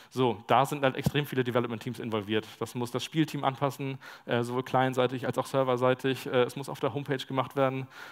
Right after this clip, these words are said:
Ähm, im Support-Backend, was unser Community-Management, äh, nutzt, muss es da neue Funktionen geben. Und das funktioniert einfach in diesem System nicht mehr so gut. Das haben wir erkannt und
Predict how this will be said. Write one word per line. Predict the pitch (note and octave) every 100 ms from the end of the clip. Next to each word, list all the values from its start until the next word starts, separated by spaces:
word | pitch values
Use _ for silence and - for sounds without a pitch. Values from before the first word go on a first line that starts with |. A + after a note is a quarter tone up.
| -
Ähm, | C3+ B2+ B2+ B2 -
im | C#3+
Support-Backend, | - C3 - C#3+ D#3 - C#3 C#3 C#3+ C#3 - D3 C3+ B2+ C3+ C3+ -
was | B2+ -
unser | - A#2 A#2 A2+ - - - -
Community-Management, | C#3 D3 C#3+ C3 C3 B2+ C3 B2
äh, | D#3+ B2 A#2+
nutzt, | C#3 C#3 - -
muss | C3 B2+
es | C#3
da | C3+ B2+
neue | C3 B2+
Funktionen | C#3+ - C3+ C3
geben. | B2+ B2+ A#2+ - - - -
Und | - B2 B2 A#2+ B2+ -
das | - C3 -
funktioniert | D3+ C#3+ C#3+
einfach | C#3+ B2+ B2 - - _ -
in | - C#3
diesem | D#3 E3 C#3+
System | C3 C#3 B2
nicht | A#2
mehr | A#2+
so | F2+
gut. | F2+ - - - - - _ _ _ _ _ _ _ _
Das | - C3+ D#3
haben | D3
wir | D3 C#3+ C#3+
erkannt | B2+ - D3 E3+ A#3+ - -
und | D3 C#3+ D3